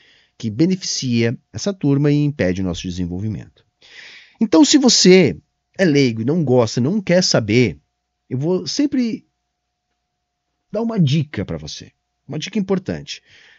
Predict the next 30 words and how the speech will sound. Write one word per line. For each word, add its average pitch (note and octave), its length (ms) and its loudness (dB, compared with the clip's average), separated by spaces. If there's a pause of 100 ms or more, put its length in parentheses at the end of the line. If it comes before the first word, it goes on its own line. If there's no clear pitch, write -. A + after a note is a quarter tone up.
(580)
Quando A3 360 6
esses - 240 2
caras, B2 520 2
a G2 80 0
mídia C3 220 0
de D3 100 -2
massa, G#2 460 0
tá - 180 -6
dizendo, A2+ 640 -2 (880)
né, F#2+ 380 -2 (140)
quando A#2+ 200 0
eles A#2+ 160 -2
tão C3+ 120 4
repetindo A#2+ 760 -2 (920)
que - 80 0
a F#3+ 40 6
economia D3 640 4 (720)
tá D3+ 200 0
indo D3+ 500 2
mal, F2+ 580 0 (880)
é - 80 -16
porque - 160 -18
tá A#2 140 -2
bem. E2 240 -4 (840)
Quando D4+ 240 4
eles G#3 180 4
dizem B2+ 240 0
que C3+ 80 -6
tá A3 140 4
bem, D3+ 320 0